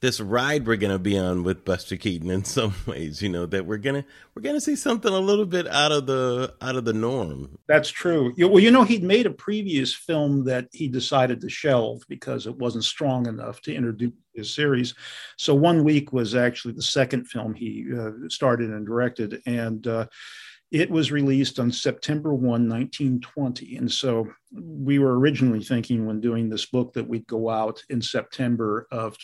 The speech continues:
Speaker 2: twenty twenty, uh, at his centenary as a filmmaker. And, uh, things got in the way, as you may remember. And so, uh, we're just getting it out now.
Speaker 1: Well, it, <laughs> it makes sense, I think, to me. So how many two-reelers did Keaton end up making?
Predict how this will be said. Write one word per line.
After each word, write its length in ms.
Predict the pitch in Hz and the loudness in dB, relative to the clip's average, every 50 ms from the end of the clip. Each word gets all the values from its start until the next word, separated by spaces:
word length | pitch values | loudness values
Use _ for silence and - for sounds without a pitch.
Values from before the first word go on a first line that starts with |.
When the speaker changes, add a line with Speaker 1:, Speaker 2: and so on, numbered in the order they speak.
| - | -4
Speaker 2:
twenty 200 | - - 196 170 | 4 6 6 6
twenty, 320 | 156 117 139 123 110 110 - - _ _ - | 6 4 2 0 0 -2 -6 -10 _ _ 2
uh, 320 | 151 135 135 131 127 123 123 - - | 4 6 6 6 6 4 2 -2 -6
at 360 | - 185 180 180 165 135 117 | -4 -2 0 2 2 2 4
his 180 | 117 135 127 - | 4 4 4 4
centenary 480 | - 131 127 - 156 143 135 123 117 | 4 2 2 2 0 0 2 2 0
as 80 | 107 98 | 0 -2
a 60 | 107 | -6
filmmaker. 640 | - - 165 160 147 120 107 104 - - - - - - - _ _ | -8 -6 -4 0 0 0 0 -2 -8 -10 -12 -12 -12 -14 -18 _ _
And, 460 | 175 127 120 120 120 117 117 117 117 | -4 -2 0 0 0 0 -2 -2 -2
uh, 160 | 123 117 117 113 - - - - - - - _ _ | -2 -2 -2 -4 -6 -14 -20 -20 -20 -20 -20 _ _
things 280 | - 170 175 185 147 127 | 2 6 6 6 6 8
got 220 | 143 143 139 147 | 8 8 8 8
in 40 | 139 | 6
the 80 | 131 127 | 2 2
way, 360 | 123 120 110 107 - - - - _ _ - | 0 0 -2 -4 -6 -10 -14 -18 _ _ -8
as 160 | 120 107 107 | -6 -4 -2
you 80 | 117 | -2
may 120 | 113 110 104 | -2 -4 -4
remember. 480 | 104 104 104 104 104 101 98 101 98 | -6 -6 -8 -8 -8 -8 -10 -10 -10
And 140 | 101 101 101 | -10 -8 -8
so, 400 | - - 131 110 107 110 107 107 | -6 -4 -4 -4 -4 -4 -4 -4
uh, 220 | 107 104 104 110 113 | -4 -4 -4 -4 -2
we're 120 | 123 127 123 | 0 0 2
just 200 | 135 131 120 - | 2 2 2 4
getting 200 | 147 131 120 120 | 4 4 6 4
it 100 | 110 110 | 4 2
out 240 | 110 107 104 110 110 | 0 -2 -2 -4 -4
now. 300 | 110 110 107 107 107 - | -6 -6 -6 -6 -6 0
Speaker 1:
Well, 280 | 113 113 110 110 110 113 | 2 4 4 4 4 2
it, 300 | 113 120 117 - - _ | 0 0 -2 -6 -10 _
<laughs> 40 | |
it 680 | - 131 - - - - 160 - - 175 165 160 - - | -2 -2 -2 -2 0 0 0 0 0 -2 -2 -2 -2 0
makes 380 | 165 165 156 - 175 147 - - | 0 0 0 -2 -2 -8 -10 -12
sense, 640 | - - - - 156 - 135 139 - - - - _ - - - - - - - | -12 -12 -12 -12 -8 -6 -6 -6 -6 -10 -14 -18 _ -18 -16 -16 -16 -16 -4 -2
I 100 | 170 147 | -2 -2
think, 320 | - - 131 120 104 107 | 0 -2 -4 -4 -4 -6
to 80 | - 117 | -8 -6
me. 300 | 107 113 117 110 104 101 | -4 -2 -2 -2 -2 -4
So 220 | - - - 147 165 | -4 -4 -4 -4 0
how 140 | 165 214 254 | 0 2 2
many 280 | 294 285 269 208 185 | 2 2 2 0 -2
two-reelers 560 | 156 - - 185 170 156 160 147 135 131 117 | -2 -2 -4 -4 -2 0 0 0 0 -2 -4
did 280 | - - 123 110 92 - | -2 -2 -4 -4 -4 -6
Keaton 280 | - 123 95 - 107 107 | -8 -8 -6 -6 -4 -4
end 160 | 95 98 92 | -4 -4 -4
up 80 | - | -4
making? 400 | - 92 85 80 - 76 69 67 | -4 -6 -6 -6 -6 -10 -12 -10